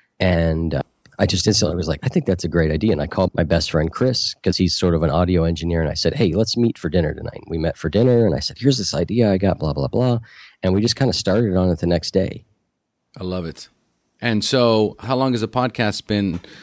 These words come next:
Speaker 2: going now?
Speaker 1: We are a little over a year and a half.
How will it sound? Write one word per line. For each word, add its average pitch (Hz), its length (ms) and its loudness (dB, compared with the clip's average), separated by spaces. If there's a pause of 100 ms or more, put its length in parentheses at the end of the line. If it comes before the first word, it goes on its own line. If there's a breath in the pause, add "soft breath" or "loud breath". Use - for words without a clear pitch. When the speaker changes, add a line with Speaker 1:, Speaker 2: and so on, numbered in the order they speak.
(220 loud breath)
Speaker 2:
going 95 340 4
now? 71 220 -4 (500)
Speaker 1:
We 190 280 -2
are 139 180 0
a 123 80 0
little 131 320 0
over 117 260 0
a 98 60 2
year 90 300 0
and 80 100 -2
a 71 40 -6
half. - 440 -12